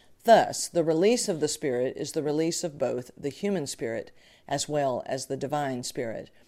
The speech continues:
who resides in the spirit of man. Since the Holy Spirit and our spirit are joined as one,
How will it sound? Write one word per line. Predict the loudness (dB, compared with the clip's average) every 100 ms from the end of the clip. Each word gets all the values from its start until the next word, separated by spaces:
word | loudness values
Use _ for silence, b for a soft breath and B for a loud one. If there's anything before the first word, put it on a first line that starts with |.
| b b
who | 6 8
resides | 8 6 6 6 2 0
in | -6
the |
spirit | -6 -4 -2 -2 -4
of | -8 -6
man. | -6 -6 -10 -18 -20 b b b b
Since | b 2 2
the | 2
Holy | 4 6 6
Spirit | 2 0 0 0 -4 -6
and | -4
our | 0 0
spirit | 0 -2 -2 -2 -4
are | -4 -4
joined | -2 -4 -4 -2
as | -2 -2
one, | -2 -2 -2 -4